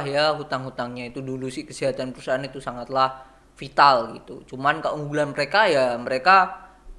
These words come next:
kalau ada pemerintah bangun project-project terutama nanti ini ya deket-deket pemilu pasti B U M N yang menjadi ya bisa dikatakan pelaksananya sih. Itu aja sih poin utamanya di situ. Cuman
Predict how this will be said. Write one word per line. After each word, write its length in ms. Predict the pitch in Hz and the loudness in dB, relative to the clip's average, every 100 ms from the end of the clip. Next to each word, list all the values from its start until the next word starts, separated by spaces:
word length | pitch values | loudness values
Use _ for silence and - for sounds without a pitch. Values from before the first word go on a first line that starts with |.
| - | 0
kalau 240 | - 240 220 | 4 6 6
ada 240 | 185 170 | 4 2
pemerintah 560 | 170 160 156 151 151 143 | -2 -2 -2 -2 -2 0
bangun 480 | 131 127 135 131 | 0 -2 -4 -8
project-project 1120 | 127 131 131 127 123 - - - 127 123 135 - | -6 -2 -2 -2 -6 -6 -20 -4 -4 -2 -6 -6
terutama 400 | 131 120 123 127 | -6 -6 -4 -6
nanti 560 | 127 127 147 170 160 | -4 -4 -4 -6 -6
ini 240 | 170 185 180 | -4 2 4
ya 400 | 214 - - - | 4 -2 -18 -20
deket-deket 480 | - - - 135 - | -12 -10 -6 -8 -4
pemilu 720 | 131 139 156 165 160 175 196 - - - | -6 -4 -4 -2 0 0 -2 -14 -14 -2
pasti 720 | 139 - 196 170 131 135 165 - | -2 0 0 0 -2 -6 -10 -8
B 160 | 131 | -4
U 160 | 127 127 | -2 -2
M 160 | 120 - | -4 -2
N 320 | 160 170 190 - _ - | 0 0 -4 -14 _ -10
yang 160 | 123 117 117 117 | -10 -8 -10 -10
menjadi 720 | 123 123 120 120 117 120 220 | -10 -6 -6 -6 -10 -10 -8
ya 240 | 151 156 175 190 156 | -2 2 4 4 2
bisa 160 | 131 139 | -2 -6
dikatakan 720 | 131 - 123 127 143 165 165 - - - | -4 -6 -2 -2 4 2 2 -16 -20 -4
pelaksananya 800 | 127 127 - 120 110 113 113 107 | -2 -2 -4 -6 -6 -12 -14 -14
sih. 160 | 113 110 | -14 -16
Itu 240 | - 131 | -2 2
aja 160 | 127 135 | 2 0
sih 160 | 131 | -6
poin 240 | 127 131 135 | -2 -2 -2
utamanya 560 | 131 127 127 127 156 | -2 -2 -2 -4 -4
di 160 | 147 120 | -8 -10
situ. 400 | - 117 - - - | -12 -14 -12 -16 -12
Cuman 320 | 123 135 | -2 -2